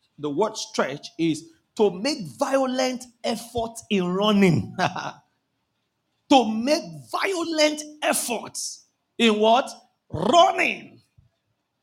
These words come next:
You hit the ground and you are making effort to what? Run. Remember, even for a plane to take off, what does it need to do first? He had to go on the what? That is why it's called what? The runway.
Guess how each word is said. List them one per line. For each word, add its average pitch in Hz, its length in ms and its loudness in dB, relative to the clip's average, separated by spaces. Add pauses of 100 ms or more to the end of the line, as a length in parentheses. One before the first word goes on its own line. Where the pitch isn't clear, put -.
(760)
You 269 280 4
hit 415 220 6
the 311 200 -2
ground 415 380 -4
and 277 140 2
you 277 80 -6
are 247 120 -6
making 320 480 -2
effort 269 320 -4
to 254 80 -2
what? 208 360 -6
Run. 254 420 -2 (220)
Remember, 294 640 -8 (680)
even 381 480 -4
for 220 160 -4
a 220 160 0
plane 220 880 -4
to 185 220 -4
take 233 260 0
off, 185 280 4
what 226 180 2
does 196 140 -2
it 214 60 -8
need 220 180 -6
to 180 60 -2
do 180 140 -4
first? 147 380 -6 (1500)
He 294 120 4
had 339 160 8
to 277 280 -2
go - 220 2
on 277 180 6
the 262 120 0
what? 262 240 4
That - 180 0
is 277 60 -8
why 302 140 4
it's 254 120 -2
called 277 260 4
what? 214 320 2
The 285 140 6
runway. 302 1120 6